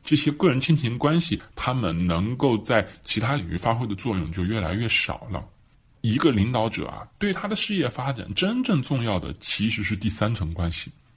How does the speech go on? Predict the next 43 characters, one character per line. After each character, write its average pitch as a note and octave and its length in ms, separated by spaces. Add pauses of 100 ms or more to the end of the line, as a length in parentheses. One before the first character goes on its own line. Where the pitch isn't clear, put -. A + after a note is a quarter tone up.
(100)
战 B2+ 220
略 F2+ 120
关 - 240
系， - 140 (320)
那 D3+ 100
就 C#3+ 160
是 A#2+ 260 (120)
那 F3+ 120
些 F3 140
能 C3+ 220
够 F3 120
在 F3 140
未 G3+ 320
来 E2+ 260 (160)
帮 G3 240
助 G3 200
你 G2 140 (120)
构 E3 260
建 G#2 260
核 G2 280
心 F3+ 240
竞 E3+ 220
争 C#3+ 180
力 C3+ 120
的 E2 140
人 G2 380
和 - 160
组 F#2+ 280
织， G2+ 220 (540)
你 F#2+ 200
和 - 120
他 C#3 120
们 A#2 100
之 F2 80
间 E2+ 100
的 D#2 80
关 D#2+ 200
系。 - 220 (200)
而 - 200
战 G#3+ 280
略 G2+ 140
关 - 220
系 - 120